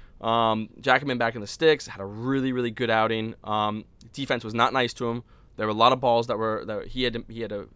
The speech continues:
fix, the balls that were allowed through, um, that he had to deal with. And, uh, Jackson Hopkins was able to tap in the result of a really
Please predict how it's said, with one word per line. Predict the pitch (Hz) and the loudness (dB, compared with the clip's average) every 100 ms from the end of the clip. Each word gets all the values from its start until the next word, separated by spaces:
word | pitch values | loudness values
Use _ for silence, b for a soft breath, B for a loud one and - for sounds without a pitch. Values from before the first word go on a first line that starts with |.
| - | -20
fix, | - 143 - - | -4 -2 -2 -8
the | |
balls | 104 113 123 | -2 0 0
that | 110 | -2
were | |
allowed | 113 113 117 117 | -2 2 2 0
through, | 117 113 113 113 b b b _ | -4 0 0 0 b b b _
um, | 104 104 104 101 | -4 0 0 0
that | 98 | -4
he | 117 127 | -2 0
had | 113 | 0
to | |
deal | 110 107 | -2 -2
with. | 107 104 - - | 0 -2 -6 -10
And, | 110 107 101 | -6 -6 -4
uh, | 101 | -4
Jackson | 104 117 123 131 | -2 -2 -2 -2
Hopkins | 120 - 113 | -2 -2 -8
was | 110 110 | -6 -4
able | 110 | -6
to | 104 | -8
tap | - 110 | -8 -6
in | 113 | -6
the | 104 | -6
result | 107 104 | -6 -6
of | 98 | -8
a | |
really | 104 120 147 147 | -6 0 2 0